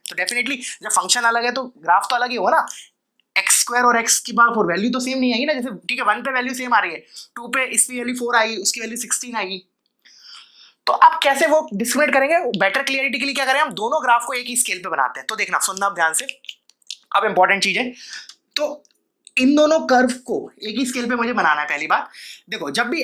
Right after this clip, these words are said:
एक्स की value zero से वन लाई करेगी ना, ज़ीरो से वन के बीच में, तो दिख रहा है कि एक्स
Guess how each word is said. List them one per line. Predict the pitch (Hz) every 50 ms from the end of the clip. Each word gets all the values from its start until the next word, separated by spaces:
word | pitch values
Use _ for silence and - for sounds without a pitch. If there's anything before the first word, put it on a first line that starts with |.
| - 269
एक्स | 269 - -
की | - 302
value | 277 262 269 269 226 160
zero | 147 196 233 262 294
से | 277 302
वन | 254 262 269 277
लाई | 269 262 262 247
करेगी | 254 226 214 196 220
ना, | 247 247 - -
ज़ीरो | - 190 196 220
से | 220 233
वन | 202 202 202
के | 202 220
बीच | 190 202 185 -
में, | - 135 - - - - - -
तो | - 214
दिख | 202 247 262
रहा | 302
है | 311 285
कि | 330 320 233
एक्स | 262 - -